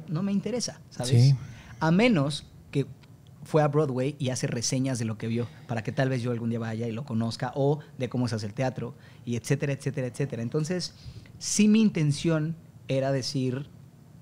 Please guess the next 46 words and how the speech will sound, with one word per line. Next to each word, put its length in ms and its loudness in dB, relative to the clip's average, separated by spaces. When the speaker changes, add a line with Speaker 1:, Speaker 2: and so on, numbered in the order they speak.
Speaker 1:
pues, 240 -14
¿no? 180 -6
Métele 360 -2
un 80 -2
poquito 400 -4
de 220 -4
Speaker 2:
Claro. 400 6
Speaker 1:
de 80 4
algo 360 4
a 40 2
la 120 -2
Speaker 2:
Claro, 220 6
Speaker 1:
red, 60 6
que 80 4
no 80 2
Speaker 2:
claro, 80 6
Speaker 1:
solo 180 6
sean 200 6
Speaker 2:
claro, 180 2
claro. 180 2
Speaker 1:
miles 260 4
de 80 0
selfies 320 0
de 60 -2
Speaker 2:
Por 40 -4
Speaker 1:
nosotros 220 2
Speaker 2:
supuesto, 420 6
Speaker 1:
donde 140 8
Speaker 2:
sí, 40 10
es 60 6
Speaker 1:
estamos. 180 4
Speaker 2:
que, 60 -20
carnal, 340 10
¿en 100 10
qué 120 4
momento 720 10
se 140 4
volvió 300 8
más 320 12
interesante 840 6
compartir 580 4
tu 120 6
vida 220 6
que 140 2
vivirla, 500 4
no? 360 0